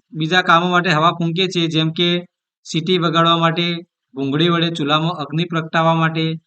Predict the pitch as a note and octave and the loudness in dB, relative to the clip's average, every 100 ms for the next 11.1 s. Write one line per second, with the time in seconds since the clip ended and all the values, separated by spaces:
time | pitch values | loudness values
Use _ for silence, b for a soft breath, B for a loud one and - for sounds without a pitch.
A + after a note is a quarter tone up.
0 | _ _ _ - D3+ D#3 F3+ F3 F3+ D3 | _ _ _ -12 -8 0 0 0 -4 -2
1 | D#3 F3+ D#3 D3+ E3+ E3+ D#3+ D#3+ F3 C3 | 0 0 -2 -4 -4 -4 -4 -2 -4 -2
2 | C#3 F#3 E3 D#3+ E3 E3 D#3+ D#3 D#3+ D#3+ | -4 -4 -2 0 0 0 0 -2 -4 -4
3 | - _ _ _ - D3+ D3+ E3+ F3 F3 | -8 _ _ _ -10 -8 -4 -2 -2 0
4 | D3+ D3 E3+ F3 E3 D#3+ E3 D#3+ D#3+ D#3 | -2 -2 -4 -2 0 0 0 -2 0 0
5 | D#3 D#3 E3 _ _ _ _ _ - C#3+ | -2 -4 -8 _ _ _ _ _ -2 2
6 | D3+ F3 F3 F3+ F3 D3 - E3+ F3 E3 | 2 2 0 -2 -4 -8 -4 -2 0 0
7 | E3 E3 E3 D#3+ D#3+ E3 E3+ - _ _ | 2 2 2 0 -2 -4 -6 -12 _ _
8 | _ _ E3 E3 E3 - C#3 F#3+ F#3 E3 | _ _ -2 -2 -6 -12 -4 -2 0 0
9 | E3 D#3+ D#3+ D3+ E3 E3 C#3 C#3+ F3+ G3 | 4 4 2 0 -4 -4 -6 -2 2 2
10 | G3 G3 _ _ _ _ _ _ D3+ D3 | 0 -4 _ _ _ _ _ _ -6 -4